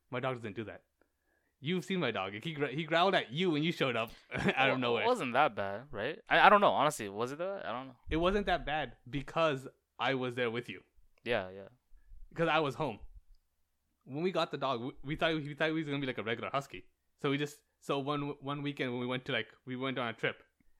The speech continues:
Speaker 1: and we asked our friends, our f-, close family friends who were also, like, live nearby, to feed our dog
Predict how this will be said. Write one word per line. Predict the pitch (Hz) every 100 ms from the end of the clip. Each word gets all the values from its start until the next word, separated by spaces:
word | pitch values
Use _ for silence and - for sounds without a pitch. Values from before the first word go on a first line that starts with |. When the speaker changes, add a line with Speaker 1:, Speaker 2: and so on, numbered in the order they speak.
| -
Speaker 1:
and | 131
we | 139
asked | 139 -
our | 135 123
friends, | 117 - 135 127 117 120 -
our | 117 113
f-, | 107 - - 143
close | 143 131 -
family | - 127 117 117
friends | 123 117 110
who |
were | 117
also, | 110 113
like, | 101 101 _ 120
live | 117 113
nearby, | 110 104 113 135 _ _ _ _ -
to |
feed | 139 151
our | 135
dog | 120 117 95